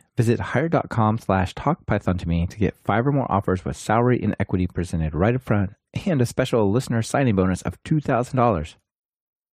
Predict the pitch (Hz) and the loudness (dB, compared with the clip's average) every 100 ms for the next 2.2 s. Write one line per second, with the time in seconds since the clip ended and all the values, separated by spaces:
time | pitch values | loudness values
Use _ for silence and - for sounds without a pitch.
0 | _ _ _ - 113 135 208 165 120 110 | _ _ _ -2 2 4 4 6 4 4
1 | 113 110 101 - 101 95 95 87 80 85 | 4 4 2 2 2 4 2 2 -2 0
2 | 85 | -2